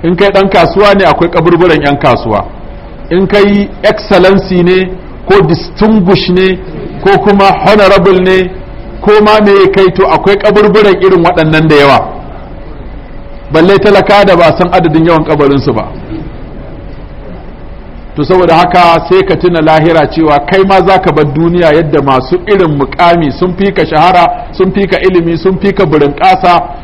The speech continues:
su ma sun mutu. To kai ma sai ka shirya ranar mutuwanka.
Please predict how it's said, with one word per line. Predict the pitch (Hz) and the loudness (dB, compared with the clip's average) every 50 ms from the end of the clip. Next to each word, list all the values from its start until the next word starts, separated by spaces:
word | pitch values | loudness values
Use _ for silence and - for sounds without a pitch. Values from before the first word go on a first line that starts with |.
| - | -18
su | - - - - 180 180 180 | -18 -12 -6 -2 0 0 2
ma | 180 180 175 170 170 - | 2 2 2 2 0 0
sun | - 180 170 170 175 | 0 0 2 2 2
mutu. | 180 175 - - 131 98 - - - - - - - - | 2 0 0 -2 -6 -10 -10 -12 -14 -16 -16 -14 -6 -6
To | 139 135 - - | -6 -6 -4 -4
kai | - 180 185 185 185 | 0 2 2 4 4
ma | 185 180 175 180 | 4 2 2 2
sai | - 190 190 | 2 0 0
ka | 190 175 160 | 0 0 -2
shirya | - - 165 160 160 151 139 | -2 -2 -2 0 0 2 2
ranar | 139 139 143 147 143 | 2 2 2 2 0
mutuwanka. | 143 147 135 - 160 151 131 117 - - 101 | -2 -2 -2 -2 -2 -2 -2 -2 -4 -6 -8